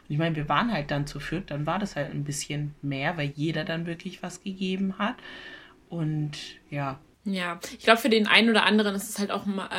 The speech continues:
Speaker 2: äh, ganz interessant generell, wie's, wie viel, wie viel es gekostet hat. Ähm, weil
Speaker 1: Mhm.
Speaker 2: so viele haben uns geschrieben, von wegen so, „Oh mein
Speaker 1: Ja.
Speaker 2: Gott, läuft bei euch“ und so.
Speaker 1: Ja.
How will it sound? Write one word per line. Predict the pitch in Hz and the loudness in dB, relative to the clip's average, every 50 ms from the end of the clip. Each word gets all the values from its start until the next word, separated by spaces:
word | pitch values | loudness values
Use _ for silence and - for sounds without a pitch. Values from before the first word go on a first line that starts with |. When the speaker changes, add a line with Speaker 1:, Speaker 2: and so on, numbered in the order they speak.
| 185 | -2
Speaker 2:
äh, | 185 | 0
ganz | 180 185 185 196 196 | 0 0 -4 -4 -4
interessant | 190 208 202 196 - 190 185 185 | -4 -4 -4 -4 -4 -4 -4 -4
generell, | - 180 180 190 202 202 214 208 208 185 | -2 -2 0 0 0 2 4 2 2 2
wie's, | 196 202 - - - - | 0 -4 -4 -6 -10 -10
wie | 190 180 | -12 -4
viel, | - 196 180 - - - | -2 -2 -2 -2 -6 -10
wie | 196 - 156 175 | -14 -12 -12 -10
viel | 180 - 214 196 | -4 -2 -2 -2
es | 190 - | -2 -4
gekostet | 175 - - - 190 196 - - 247 233 - - | -6 -8 -2 -2 -2 -2 -2 -2 -4 -4 -2 0
hat. | 254 285 285 - - - - - - - - - - - - - | 0 0 0 -2 -8 -10 -14 -12 -12 -10 -12 -12 -14 -14 0 6
Ähm, | - 196 196 190 185 185 185 185 185 185 185 185 170 | 8 8 10 10 8 6 6 4 4 2 2 4 8
weil | 180 180 180 180 180 180 180 180 175 | 12 12 12 12 12 12 10 10 10
Speaker 1:
Mhm. | 165 160 | 8 4
Speaker 2:
so | 160 170 190 151 196 233 320 403 | 2 4 8 12 12 12 12 12
viele | - - - 190 180 160 156 156 | 12 12 2 4 8 12 12 12
haben | 170 160 165 165 175 | 12 12 12 12 12
uns | 180 196 202 - | 8 6 6 8
geschrieben, | 170 202 - - - 202 196 202 208 202 214 | 8 8 8 10 10 10 12 12 12 12 12
von | 214 247 208 196 | 12 12 12 12
wegen | 190 214 214 202 180 | 12 12 12 12 10
so, | 180 190 202 - | 10 8 10 12
„Oh | - 214 220 | 12 12 12
mein | 240 233 214 - | 12 12 12 12
Speaker 1:
Ja. | 214 220 226 233 | 12 12 12 12
Speaker 2:
Gott, | - 175 | 12 12
läuft | 190 202 214 269 247 - - | 12 12 12 12 12 10 12
bei | 220 214 - 170 220 226 226 226 226 | 12 12 12 12 12 12 12 12 12
euch“ | 233 226 | 12 10
und | 202 226 208 - | 8 2 2 4
so. | 220 226 220 214 | 6 8 8 8
Speaker 1:
Ja. | 143 139 143 143 143 147 143 131 127 143 | 8 6 6 6 6 6 6 4 2 0